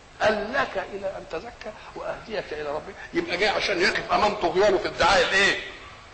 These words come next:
في ادعاء الألوهية والعملية بالإيه؟ اللي بيعملها، ويخلص منه بني إيه؟ تبقى دي المهمة. يبقى إذا الكلام في التسع آيات راح ال-، رايحين لمين؟ للآيات بتاعت فرعون.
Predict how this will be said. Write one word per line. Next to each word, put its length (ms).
في 60
ادعاء 420
الألوهية 600
والعملية 560
بالإيه؟ 500
اللي 160
بيعملها، 480
ويخلص 680
منه 260
بني 240
إيه؟ 260
تبقى 240
دي 100
المهمة. 560
يبقى 300
إذا 220
الكلام 520
في 40
التسع 320
آيات 200
راح 200
ال-، 260
رايحين 420
لمين؟ 720
للآيات 380
بتاعت 180
فرعون. 320